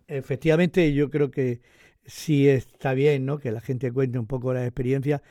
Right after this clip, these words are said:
la sorpresa que se ha llevado, ¿no? Porque mucha gente, "Eso está lejos, eso tiene hotel", y se ha dado cuenta que es un país,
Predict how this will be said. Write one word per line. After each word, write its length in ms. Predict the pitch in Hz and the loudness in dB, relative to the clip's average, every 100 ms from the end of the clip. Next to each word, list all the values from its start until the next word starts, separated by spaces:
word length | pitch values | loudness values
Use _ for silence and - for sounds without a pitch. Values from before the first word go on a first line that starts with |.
| - - | -20 -10
la 160 | - 151 | 0 2
sorpresa 560 | - 156 - 226 - 127 | 6 6 6 4 2 -2
que 100 | 127 | 0
se 80 | |
ha 80 | 151 | 2
llevado, 240 | 143 214 156 | 2 2 0
¿no? 200 | 180 156 | -4 -6
Porque 240 | 135 139 | -8 -6
mucha 240 | 156 160 | -6 -6
gente, 540 | 143 165 - - - - - - - | -6 -6 -8 -12 -16 -20 -20 -20 -16
"Eso 200 | 160 156 | -12 -10
está 200 | - 127 | -10 -8
lejos, 360 | 143 - 151 | -8 -8 -8
eso 120 | 139 147 | -6 -4
tiene 260 | 143 135 | -4 -4
hotel", 260 | 127 160 156 - - _ | -4 -6 -6 -14 -20 _
y 120 | - | -4
se 100 | 185 | 0
ha 60 | |
dado 120 | 196 175 | 2 2
cuenta 320 | 185 170 185 | 0 0 -2
que 60 | |
es 120 | 160 156 | -2 -2
un 100 | 151 | -2
país, 560 | 156 160 165 - - | 2 4 2 0 -14